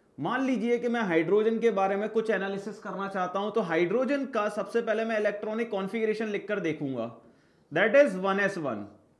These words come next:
यानी कि हाइड्रोजन के वन एस ऑर्बिटल में सिर्फ एक ही इलेक्ट्रॉन अवेलेबल है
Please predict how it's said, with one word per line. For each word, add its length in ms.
यानी 280
कि 120
हाइड्रोजन 640
के 160
वन 380
एस 260
ऑर्बिटल 600
में 240
सिर्फ 540
एक 240
ही 120
इलेक्ट्रॉन 520
अवेलेबल 560
है 180